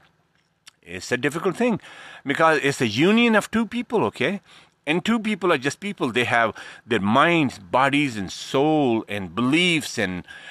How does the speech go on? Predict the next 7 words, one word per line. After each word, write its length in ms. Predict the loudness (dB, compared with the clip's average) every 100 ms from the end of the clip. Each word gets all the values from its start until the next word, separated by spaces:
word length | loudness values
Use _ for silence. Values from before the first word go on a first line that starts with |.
| -6 0
aspects. 680 | 0 0 -2 -2 -2 -6
They 340 | -6 -2 0 0
think 380 | -2 -4 -2 -2
differently, 480 | -2 -2 -4 -4
you 100 | -6
know. 200 | -6 -8 -10 _ _ _ _ _ -20
So 240 | -8 -8